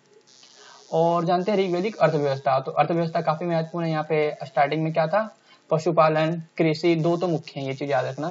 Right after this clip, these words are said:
कृषि और पशुपालन। अगर वैदिक काल, उत्तर वैदिक काल में देखो तो कृषि, पशुपालन ही दो मुख्य कार्य थे। इनकी अर्थव्यवस्था का Main point था, प्रमुख था। ओके,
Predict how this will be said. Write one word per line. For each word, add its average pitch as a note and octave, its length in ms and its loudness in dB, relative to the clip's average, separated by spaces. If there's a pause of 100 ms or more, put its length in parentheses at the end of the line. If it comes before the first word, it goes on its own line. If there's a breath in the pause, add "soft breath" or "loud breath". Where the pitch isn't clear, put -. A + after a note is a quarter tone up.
(120)
कृषि C#3+ 260 -2
और D#3+ 160 0
पशुपालन। C#3+ 500 -4 (100)
अगर C#3 200 -4
वैदिक C#3 320 0
काल, D#3+ 100 -2
उत्तर D#3 160 -2
वैदिक D3+ 280 -2
काल D3+ 120 0
में D3+ 100 -2
देखो D3 200 -2
तो F#3+ 100 -4
कृषि, D#3+ 300 -4
पशुपालन D#3+ 520 -2
ही G#3 80 -4
दो D#3 240 -4
मुख्य D#3 380 -6 (500 loud breath)
कार्य D#3+ 300 8
थे। F#3 60 2
इनकी F#3 180 0
अर्थव्यवस्था E3 440 0
का G#3 260 -4 (300 soft breath)
Main F3+ 400 2
point D3 280 0
था, F#3+ 60 2
प्रमुख D3+ 320 0 (100)
था। C3 80 2
ओके, D#3 280 0